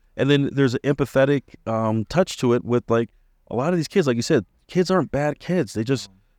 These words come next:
they just know what they know. And if we could be as coaches, if we could be as just a male figure around these kids, just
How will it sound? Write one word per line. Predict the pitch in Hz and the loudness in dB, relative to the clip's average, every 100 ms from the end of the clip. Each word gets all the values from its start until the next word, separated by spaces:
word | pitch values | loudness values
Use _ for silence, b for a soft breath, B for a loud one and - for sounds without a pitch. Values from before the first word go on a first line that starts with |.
| - | -4
they | 127 | 0
just | 151 | 0
know | 127 151 | 2 2
what | 147 151 | 4 2
they | 123 107 | 2 2
know. | 127 190 98 90 - | 4 4 2 0 -2
And | 123 127 | 0 2
if | 113 | 0
we | 101 110 180 | 0 0 0
could | - 120 | 0 -2
be | 110 170 123 107 - | 0 2 2 0 -2
as | - 107 107 92 - | 0 2 2 -2 -12
coaches, | - 95 92 95 123 - - - | -2 -2 0 -2 -4 -4 -8 -6
if | 98 | -2
we | 110 | 0
could | 135 131 | 0 2
be | 123 120 117 - | 2 2 0 0
as | 104 101 98 92 - _ _ _ _ | 0 0 -2 -4 -10 _ _ _ _
just | 104 - | -8 -2
a | 110 | 2
male | 101 107 107 110 104 | 4 4 4 2 0
figure | - - 123 107 104 | -6 0 2 4 2
around | 82 104 107 | 2 2 2
these | 104 | 2
kids, | - 139 | -2 -2
just | 110 | -2